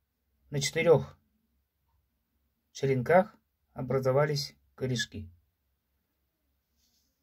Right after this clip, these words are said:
Без укоренителя ноль. И у клонекса ноль.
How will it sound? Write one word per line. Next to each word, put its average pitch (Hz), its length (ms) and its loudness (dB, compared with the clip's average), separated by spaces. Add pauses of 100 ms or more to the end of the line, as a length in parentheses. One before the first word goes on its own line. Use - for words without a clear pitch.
(120)
Без 160 240 0
укоренителя 143 800 0 (240)
ноль. 196 420 4 (2500)
И 151 80 -8
у 147 120 0
клонекса 151 500 0
ноль. 117 300 -4